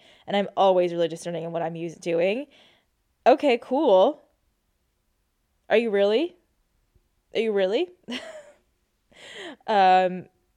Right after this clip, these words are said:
or is that maybe your ego saying, "Yeah, I'm totally fine"? And think about it. Just, just dig into that. See.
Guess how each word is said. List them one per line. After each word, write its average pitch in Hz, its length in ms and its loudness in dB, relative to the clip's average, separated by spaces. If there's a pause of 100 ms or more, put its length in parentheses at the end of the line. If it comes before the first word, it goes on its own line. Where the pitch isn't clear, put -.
(640)
or 208 120 2
is 208 220 0
that 185 380 0
maybe 190 240 -8
your 180 340 -2
ego 175 500 0
saying, 165 640 -6
"Yeah, 190 260 0
I'm 196 220 0
totally 180 360 -4
fine"? 170 580 -8 (1120)
And 185 560 0 (1300)
think 226 160 -6
about 175 180 0
it. - 180 -6 (200)
Just, - 360 -6
just - 320 -16 (800)
dig 196 200 -4
into 233 240 -4
that. - 460 -4 (800)
See. 233 480 -14